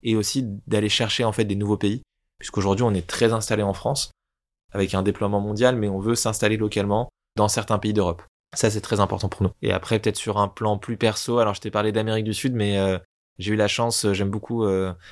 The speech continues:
euh, faire des trekking, euh, des hikes, et j'ai, j'ai notamment pu en faire, euh, au Pérou, euh, avec le Machu Picchu, euh,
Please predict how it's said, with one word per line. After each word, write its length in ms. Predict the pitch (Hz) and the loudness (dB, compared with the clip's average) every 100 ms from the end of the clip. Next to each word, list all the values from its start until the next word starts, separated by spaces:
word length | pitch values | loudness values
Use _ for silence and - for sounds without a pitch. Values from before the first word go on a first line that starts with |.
| - - | -14 -2
euh, 60 | - | 0
faire 180 | - 98 | 2 2
des 80 | 101 | 2
trekking, 640 | - 101 - 107 107 101 | 0 0 0 0 2 2
euh, 380 | 92 90 90 87 | 2 0 -2 -2
des 140 | 78 95 | -2 0
hikes, 340 | 101 113 120 - _ _ - | 2 2 0 -14 _ _ -4
et 80 | |
j'ai, 320 | 95 98 98 95 | 0 2 2 2
j'ai 80 | |
notamment 360 | 95 92 98 101 | 0 0 0 0
pu 140 | 92 | 0
en 80 | 98 | -2
faire, 280 | 90 101 98 | 0 2 2
euh, 260 | 90 90 90 | 2 0 0
au 100 | 92 | 0
Pérou, 540 | 98 92 98 101 98 | 0 0 2 2 2
euh, 160 | 90 90 | 0 0
avec 240 | 87 85 | -2 -2
le 40 | 92 | -2
Machu 200 | 90 87 | -2 0
Picchu, 300 | 98 - 101 | -2 0 0
euh, 520 | 98 101 98 90 | 2 2 2 0